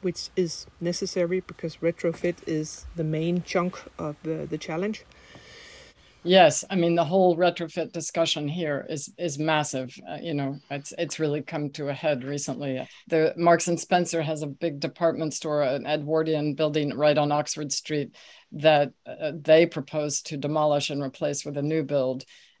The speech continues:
Speaker 2: And that decision has been overturned. It's been called in for, um, review, which is m-, huge. You know, it's, it's,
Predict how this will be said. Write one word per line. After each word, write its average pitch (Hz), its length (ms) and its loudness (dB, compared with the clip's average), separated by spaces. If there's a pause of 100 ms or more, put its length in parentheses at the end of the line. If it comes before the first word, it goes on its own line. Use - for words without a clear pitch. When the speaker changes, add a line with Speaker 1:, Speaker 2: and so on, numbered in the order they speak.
Speaker 2:
And 147 560 0
that 160 380 4 (100)
decision 147 640 0 (120)
has 147 280 -6
been 151 400 -6
overturned. 151 720 -2
It's 143 160 -6
been 147 220 -8
called 147 360 -6
in 147 360 -2 (120)
for, 135 420 -4
um, 139 440 -6 (200)
review, 147 540 2 (380)
which 160 240 0
is 147 320 -6 (800)
m-, 139 160 -8 (580)
huge. 135 640 0
You 156 160 -10
know, 139 200 -2
it's, 139 180 -6
it's, 139 280 -8